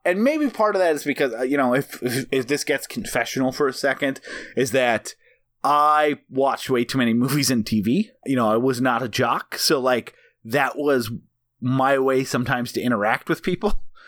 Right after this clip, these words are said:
was to, like, be unnecessarily probably mean to them as a way to impress people.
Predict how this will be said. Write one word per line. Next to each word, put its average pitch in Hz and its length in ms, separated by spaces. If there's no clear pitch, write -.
was 123 300
to, 127 200
like, 110 380
be 131 200
unnecessarily 120 800
probably 113 460
mean 123 360
to - 100
them 156 340
as 104 120
a 120 40
way 117 100
to 110 120
impress 123 360
people. 190 420